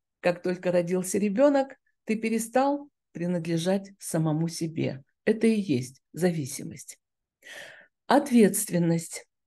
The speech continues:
Принятие на себя решений,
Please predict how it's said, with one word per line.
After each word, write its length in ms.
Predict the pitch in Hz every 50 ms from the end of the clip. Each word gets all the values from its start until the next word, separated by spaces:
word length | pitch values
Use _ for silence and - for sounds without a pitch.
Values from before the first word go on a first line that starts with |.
| _ _ _ - - - _ _
Принятие 580 | - 196 226 240 262 285 285 285 285 - 247 233
на 120 | 233 233 226
себя 480 | - - 233 202 214 226 226 226 - -
решений, 840 | 180 185 196 185 - - - 269 294 302 294 233 165 135 113 156